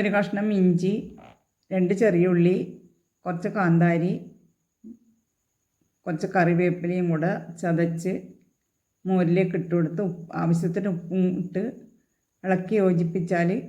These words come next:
മോര് റെഡിയായി. നല്ല സ്വാദുള്ള മോര് റെഡിയായി. ഇത്രയേ ഉള്ളൂ നമ്മുടെ ഇന്നത്തെ വീഡിയോ. വീഡിയോ ഇഷ്ടപ്പെട്ടാൽ ഫ്രണ്ട്സിനും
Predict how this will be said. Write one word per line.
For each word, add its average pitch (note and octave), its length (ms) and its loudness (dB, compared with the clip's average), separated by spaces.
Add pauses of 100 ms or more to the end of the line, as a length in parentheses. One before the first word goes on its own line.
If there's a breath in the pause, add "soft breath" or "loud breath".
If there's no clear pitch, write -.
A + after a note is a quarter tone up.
(160)
മോര് F#3 320 2 (180)
റെഡിയായി. D#3+ 380 0 (1120)
നല്ല F3+ 300 2
സ്വാദുള്ള E3+ 520 2 (160)
മോര് E3 260 4 (160)
റെഡിയായി. D#3 460 -2 (1300)
ഇത്രയേ F#3+ 300 -2
ഉള്ളൂ G#3 240 2
നമ്മുടെ F#3 280 2
ഇന്നത്തെ E3+ 300 4 (120)
വീഡിയോ. E3 300 4 (1600 soft breath)
വീഡിയോ G3+ 240 6 (100)
ഇഷ്ടപ്പെട്ടാൽ F#3 580 -2 (1120)
ഫ്രണ്ട്സിനും G3 420 2